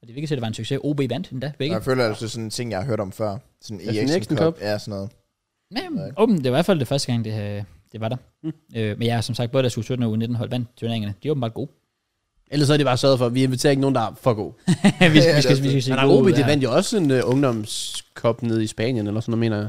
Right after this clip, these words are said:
Speaker 3: Hvor de
Speaker 1: Ja,
Speaker 3: slog,
Speaker 1: det
Speaker 3: var det Brøndby,
Speaker 1: øhm,
Speaker 3: eller et eller andet i finalen?
Speaker 1: Jeg kan ikke huske det. Det kan jeg faktisk ikke huske, det gør nok pas.
Speaker 3: Ja.
Speaker 1: Altså generelt, O B har jo faktisk rigtig gode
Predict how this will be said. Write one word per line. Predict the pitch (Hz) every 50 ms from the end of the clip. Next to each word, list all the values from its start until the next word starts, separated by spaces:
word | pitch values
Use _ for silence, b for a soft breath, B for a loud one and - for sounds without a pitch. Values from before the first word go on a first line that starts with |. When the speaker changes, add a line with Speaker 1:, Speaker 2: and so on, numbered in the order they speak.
| - _
Speaker 3:
Hvor | - 120
de | 120 123
Speaker 1:
Ja, | 127 131
Speaker 3:
slog, | 131 127 127 123 120 135
Speaker 1:
det | 131 -
Speaker 3:
var | 131 147
det | 175
Brøndby, | 165 170 180 190 185 185
Speaker 1:
øhm, | 185 180 160
Speaker 3:
eller | 135 127 135
et | 147
eller | 151 147
andet | 147 143 127
i | 113
finalen? | 139 139 139 143 147 139 131 - _ -
Speaker 1:
Jeg | 120 117
kan | 117
ikke | 110 - -
huske | - 131 - - - -
det. | 107 104
Det | - _ _ _ _ _ _ _
kan | - 110
jeg | 113
faktisk | 107 107 117
ikke | 110 120
huske, | 110 -
det | 123 117
gør | 123
nok | 120 117
pas. | - 123 117 - B B
Speaker 3:
Ja. | 98 113 113
Speaker 1:
Altså | 117 123
generelt, | 120 127 117 113 123 143 143 139
O | 143 143 135
B | 131 123 113
har | 98 131
jo | 127 110
faktisk | - 110 104 - - 107
rigtig | 107 107 107 -
gode | - 107 107 110 113